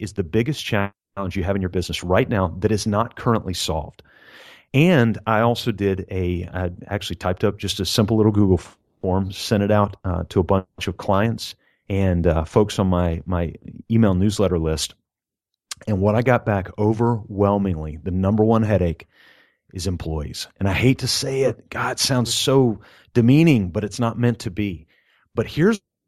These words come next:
why I think it's their number one headache, Brandon. I'm, I'm, I'm actually m-, more sympathetic to the employee and more critical of the business owner. And I'm a business owner myself, so I feel like I can be that way. And here's why I'm a little bit more critical of the business owner,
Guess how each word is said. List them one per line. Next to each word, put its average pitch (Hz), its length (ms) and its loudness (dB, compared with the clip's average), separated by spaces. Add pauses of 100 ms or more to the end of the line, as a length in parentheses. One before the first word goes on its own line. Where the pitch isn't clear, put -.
why 185 240 2
I 131 60 2
think 120 240 -2
it's - 100 -10
their 104 140 4
number 98 180 4
one 92 160 0
headache, 104 300 -2
Brandon. 90 360 -2
I'm, 117 360 0
I'm, 107 220 0
I'm 101 340 -2
actually 147 320 0
m-, 107 260 -4 (240)
more 160 180 0
sympathetic 151 600 0
to - 100 -16
the 104 80 -2
employee 87 800 -2 (500)
and 101 120 2
more 117 260 4
critical 151 640 0
of 101 80 -4
the 123 80 -2
business 151 400 -2
owner. 85 340 -4 (160)
And 117 200 4
I'm 156 160 6
a 165 40 6
business 143 380 -2
owner 139 140 -2
myself, 110 420 -2
so - 160 -4
I 95 60 -6
feel 127 160 -4
like 120 160 2
I 113 80 2
can 98 180 -4
be 107 180 -2
that 87 220 -2
way. 76 180 -14 (880)
And 104 80 -12
here's 131 220 -4
why 127 140 4
I'm 120 80 0
a 113 40 0
little 110 160 -2
bit 104 120 -2
more 104 140 -4
critical 95 340 -2
of 82 40 -4
the 87 60 -4
business 82 320 -4
owner, 73 260 -10